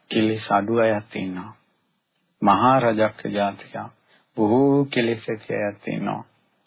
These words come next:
ඒ වගේම මොඳු ඉන්ද්‍රිය තියෙන අයත් ඉන්නවා. මේ ඉන්ද්‍රිය ධර්ම ඉතාමත් මෘදුයි.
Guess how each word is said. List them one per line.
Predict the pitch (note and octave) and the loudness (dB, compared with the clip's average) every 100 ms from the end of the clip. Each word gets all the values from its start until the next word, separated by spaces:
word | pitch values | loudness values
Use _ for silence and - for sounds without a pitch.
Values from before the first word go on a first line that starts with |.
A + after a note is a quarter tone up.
| _ _ _ _ _ - - - - - | _ _ _ _ _ -14 -14 -12 -16 -2
ඒ | C3+ C3+ | 0 4
වගේම | D3+ D#3 F3 E3+ | 4 4 4 4
මොඳු | C3 C#3 D#3+ G3 F#3+ | 4 4 4 4 6
ඉන්ද්‍රිය | D#3+ D3 C3+ B2+ B2 A2+ | 6 4 2 2 2 2
තියෙන | A#2 G#2+ | 2 0
අයත් | G#2 G2+ G2 - | 0 -2 -6 -8
ඉන්නවා. | G2+ F#2+ F#2 F#2 - _ _ _ _ B2+ | -8 -6 -8 -10 -16 _ _ _ _ 0
මේ | C3 C3 | 2 2
ඉන්ද්‍රිය | B2 B2+ C3+ C#3+ | 2 2 2 2
ධර්ම | C#3+ C#3 D3 F3 F#3+ | 4 2 4 4 4
ඉතාමත් | C#3+ C3+ D3+ D3+ D#3 E3 E3+ G3 G3+ | 2 4 4 6 6 6 4 4 2
මෘදුයි. | D3+ A#2+ A#2 G2 F2 | -2 0 0 -2 -4